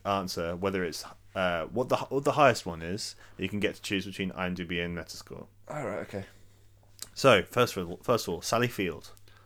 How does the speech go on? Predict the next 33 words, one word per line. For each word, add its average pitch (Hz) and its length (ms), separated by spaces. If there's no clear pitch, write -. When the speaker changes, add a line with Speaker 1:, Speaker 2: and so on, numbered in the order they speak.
Speaker 2:
Sally 415 300
Field! 427 580
I 339 80
like - 160
Sally 131 200
Field. 156 320
Speaker 1:
Yeah. 98 140
The 120 80
Amazing 135 320
Spider-Man. 98 500
Speaker 2:
Ugh, 92 100
not 76 140
that. 85 200
Speaker 1:
Missus 107 320
Doubtfire. 101 640
Speaker 2:
<laughs> - 60
Oh, 104 220
maybe. 98 320
Speaker 1:
Steel 131 260
Magnolias. 110 800
Speaker 2:
Oh, 85 120
that's, - 280
uh, 82 100
yeah, 87 160
go 85 60
on. 85 80
Speaker 1:
Smokey 110 440
and 101 80
the 95 40
Bandit. 87 420
Speaker 2:
Oh, 131 220
shit. - 380
So, 107 320